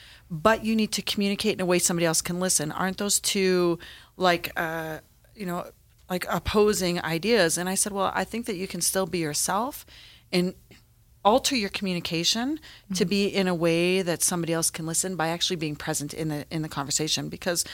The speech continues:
Speaker 1: it's easy to be authentically yourself and forget everybody else, but then you're not gonna effectively be able to connect."
Speaker 2: Well, and there are a lot of people who are really authentically themselves and completely and totally fail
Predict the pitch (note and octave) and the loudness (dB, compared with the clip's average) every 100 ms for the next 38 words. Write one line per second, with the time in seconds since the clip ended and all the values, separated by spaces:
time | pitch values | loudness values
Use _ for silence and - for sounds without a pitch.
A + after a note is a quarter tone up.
0 | - - - - G#3+ B3 D#4+ E4+ E3+ E3 | -14 -18 -20 -6 0 6 6 6 2 0
1 | - E3+ E3 E3 F3 D#3+ D#3+ G3 F#3 G3+ | 2 4 4 4 4 4 4 0 0 0
2 | G#3+ G3+ F#3+ - C4+ E3+ F3 E3 F3+ F3 | 0 2 2 4 6 6 2 0 2 4
3 | F3+ F3 E3 D#3+ G#3 F3 - E3 F#3 F#3 | 4 4 4 6 6 4 2 -4 -2 -2
4 | G3+ G3+ C#3+ C#3 E3 - C#3 C#3 C3+ C3 | -2 -2 -4 -4 -6 -4 -6 -4 -6 -6
5 | - - G#2 - - - _ - A3 G3+ | -8 -8 -10 -10 -16 -16 _ 2 2 4
6 | G3+ D#3+ F3 A3+ E3+ E3+ E3+ E3+ E3+ D#3+ | 2 2 0 2 2 2 2 2 2 -2
7 | - - E3 E3 A3+ F3 D3 F3 - - | -10 -10 0 2 4 2 2 -2 -2 -2
8 | D#3+ D3 D3 - D3+ D3 - D#3+ D3+ - | -2 -2 -2 0 0 0 -2 -2 -2 -6
9 | - _ - - D#3+ - E3+ F3 E3 D#3+ | -18 _ -18 -8 -6 -2 -2 2 2 2
10 | E3 D#3 D3+ D3+ - D#3 - - | 0 0 -2 -4 -4 -4 -4 -8